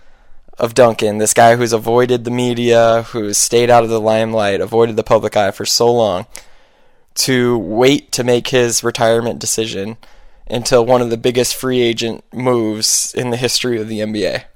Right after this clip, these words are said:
right? What better way to keep yourself out of the, you know, out of the limelight,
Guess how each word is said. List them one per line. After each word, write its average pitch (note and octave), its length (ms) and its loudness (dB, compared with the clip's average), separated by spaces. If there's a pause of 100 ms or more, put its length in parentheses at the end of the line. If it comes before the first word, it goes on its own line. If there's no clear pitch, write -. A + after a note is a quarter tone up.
(140)
right? A2+ 360 2 (1400)
What C#3 240 6
better D3 260 10
way B2 460 8 (200)
to B2 180 4
keep - 340 -4
yourself A#2+ 760 4 (120)
out B2 240 6
of A#2 300 0
the, A#2 580 4
you C3 160 -6
know, A2 280 4
out C3 180 8
of A#2 200 -2
the A#2+ 100 0
limelight, G#2+ 560 -2